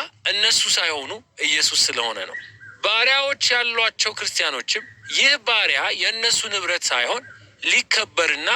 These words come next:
በፍቅር ሊያዝ የሚገባው የኢየሱስ አካል መሆኑን መረዳት አለባቸው። ጳውሎስ እዚህ ጋር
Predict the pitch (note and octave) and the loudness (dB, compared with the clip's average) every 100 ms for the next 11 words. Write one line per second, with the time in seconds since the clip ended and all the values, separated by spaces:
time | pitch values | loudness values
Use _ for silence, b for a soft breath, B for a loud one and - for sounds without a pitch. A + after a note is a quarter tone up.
0 | - - D#3 F#3 G#3 G3 G3 F#3 F3 D#3+ | -2 -4 -2 0 0 0 2 2 2 0
1 | D#3 D3+ - D3 B3+ C#4+ _ _ - E3 | -2 -2 -2 -2 -2 -4 _ _ -4 0
2 | G3 A3 B3 - G#3 G#3+ G#3 F#3 D#3+ D3+ | 2 2 2 2 2 0 0 -2 -2 -4
3 | D3+ F3 F#3 D#3 D3 C3 A#2+ A2+ G#2+ - | -2 -4 -4 -2 0 0 -2 -2 -4 -4
4 | G2+ - - - - - G3+ B3+ C#4 B3 | -4 -4 -6 -10 -12 -2 0 2 2 2
5 | A#3 E3+ | 2 0